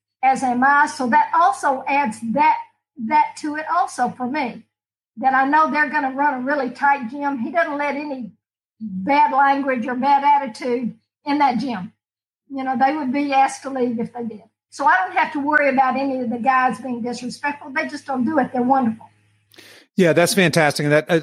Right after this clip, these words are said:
Speaker 2: obviously that goes back to the community aspect, right? It sounds like your owner or professor runs a tight ship there, and disrespect is just not gonna be tolerated. I love that.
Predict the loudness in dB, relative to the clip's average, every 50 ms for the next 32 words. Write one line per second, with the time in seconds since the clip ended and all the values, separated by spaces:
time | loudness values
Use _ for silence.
0 | 0 0 0 2 2 0 -4 0 0 0 2 4 2 0 2 2 0 0 0 -2
1 | -6 -6 -6 -6 -4 0 0 2 2 2 2 2 0 0 0 -2 -2 -2 -4 -2
2 | 0 2 2 2 2 0 -4 -2 -2 -2 0 0 -2 -2 2 2 2 2 2 0
3 | -2 -2 0 2 2 2 2 0 -2 -6 -2 0 -2 0 0 -2 -2 -2 -2 _
4 | -10 -20 -20 -20 -20 _ _ _ 2 2 2 4 2 2 2 2 2 2 4 2
5 | 2 2 2 0 2 2 4 4 4 4 2 2 -2 -4 -4 -4 -4 -4 -6 0
6 | 0 0 0 0 -6 -6 0 2 2 2 2 0 -4 -6 -6 -6 -8 -8 -8 -8
7 | -6 -4 0 0 0 0 0 -4 -6 -6 -6 -4 0 0 2 2 2 2 2 2
8 | 0 0 -2 -4 _ _ _ -2 -2 -2 -2 -4 -6 -10 -2 2 2 2 2 4
9 | 2 4 4 4 2 0